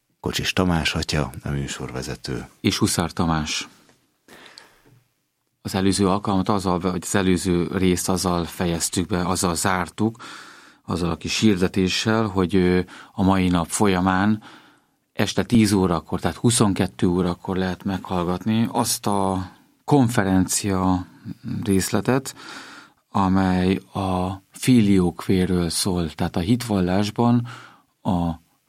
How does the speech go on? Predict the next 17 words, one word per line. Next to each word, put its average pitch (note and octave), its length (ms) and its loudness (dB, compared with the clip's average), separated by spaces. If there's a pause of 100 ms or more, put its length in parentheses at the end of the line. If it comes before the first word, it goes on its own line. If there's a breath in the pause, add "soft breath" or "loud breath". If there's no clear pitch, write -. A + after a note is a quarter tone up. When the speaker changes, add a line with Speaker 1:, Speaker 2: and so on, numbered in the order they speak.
Speaker 2:
fiú, F2 580 0
az G#2+ 160 -2
atya G#2+ 220 0
és E2+ 160 0
a F2 60 -2
fiú, A#2+ 480 4
és F2+ 100 -10
a, F#2 140 -2
és - 220 -6
a F2 300 -2
keleti F2+ 320 -2
és D#2+ 80 -4
a E2+ 60 -2
nyugati F2 380 0
egyház, E2 460 -6
ő, E2+ 120 -2
hagyománya E2 720 -2